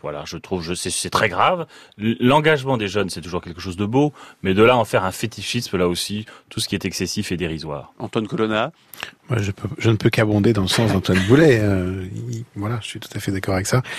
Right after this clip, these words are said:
Speaker 3: Et puis, je peux rajouter un petit coup de pied de l'âne. C'est vrai, on en a déjà parlé à cette antenne. Euh, la recevoir à l'Assemblée nationale dans la, dans, dans, dans la même séquence que le ceta,
Speaker 2: Mhm.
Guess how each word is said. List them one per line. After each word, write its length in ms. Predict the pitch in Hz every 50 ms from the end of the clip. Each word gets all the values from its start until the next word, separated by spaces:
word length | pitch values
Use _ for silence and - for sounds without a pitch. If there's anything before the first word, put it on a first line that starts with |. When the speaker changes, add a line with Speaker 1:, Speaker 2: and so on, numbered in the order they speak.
| - - - -
Speaker 3:
Et 100 | - 113
puis, 180 | - - - -
je 60 | - -
peux 120 | - 107
rajouter 720 | 117 127 - - - - - 120 113 - 120 110 - - 123
un 80 | 110 101
petit 120 | - -
coup 140 | - - 101
de 40 | -
pied 140 | - -
de 80 | 101 101
l'âne. 260 | 104 123 135 131 110 107 - - - - - - -
C'est 220 | - - - 101
vrai, 200 | 95 92 101 110
on 140 | 101 95 92
en 260 | 92 90 90 87 90
a 20 | 90
déjà 160 | 90 87 92
parlé 220 | - - 90 98 98
à 40 |
cette 220 | 85 - 98 92 -
antenne. 380 | 87 87 - 113 113 113 107 104 - - - - - - _ _ -
Euh, 720 | 117 95 92 90 90 92 92 90 92 92 95 95 95 98 98 98
la 260 | 98 95 95 95 95 95
recevoir 400 | - 104 - - 101 98 98 101
à 40 |
l'Assemblée 280 | 104 98 - - 101 98
nationale 500 | 98 92 - - 101 104 104 104 98 92 - - - - - - - - _ -
dans 300 | - 123 101 98 98 101 101
la, 220 | 98 92 95 101
dans, 200 | 101 101 98 98
dans, 380 | 98 98 95 92 92 90 92 - - - -
dans 400 | - - - - - - - 101
la 80 | 101 101
même 680 | 101 104 104 104 101 98 98 98 98 98 98 98 98 98
séquence 500 | - - - 98 - - 117 117 113 -
que 80 | - 101
le 60 | 92
ceta, 380 | - - 101 - - 110 120 - - -
Speaker 2:
Mhm. 80 | 127